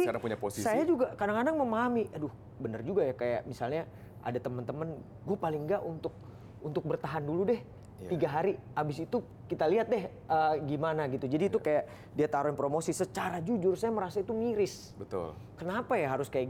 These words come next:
Speaker 2: gitu ya?
Speaker 1: Iya.
Speaker 2: Nah, ini
Speaker 1: Kenapa,
Speaker 2: sekarang
Speaker 1: Mas? Regulasi mungkin?
Speaker 2: Regulasi salah satunya.
Speaker 1: Regulasi dari
Speaker 2: Regulasi dalam kat-, arti kata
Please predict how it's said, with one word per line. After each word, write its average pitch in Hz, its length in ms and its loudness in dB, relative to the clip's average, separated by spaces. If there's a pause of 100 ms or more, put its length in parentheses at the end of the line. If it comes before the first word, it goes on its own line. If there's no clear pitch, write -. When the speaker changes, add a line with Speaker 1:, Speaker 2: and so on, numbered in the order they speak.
(140)
Speaker 2:
gitu 135 160 -2
ya? 113 80 -4
Speaker 1:
Iya. - 400 -14
Speaker 2:
Nah, 131 140 -2 (100)
ini 190 400 2
Speaker 1:
Kenapa, - 80 -10
Speaker 2:
sekarang 127 320 0 (160)
Speaker 1:
Mas? 80 100 -10 (300)
Regulasi 95 560 0
mungkin? 135 240 -6 (340)
Speaker 2:
Regulasi 185 560 4
salah 160 220 0
satunya. 143 100 0
Speaker 1:
Regulasi 117 400 0
dari 107 160 4
Speaker 2:
Regulasi 170 400 4
dalam 180 160 4
kat-, 165 240 6
arti 147 220 2
kata 151 180 4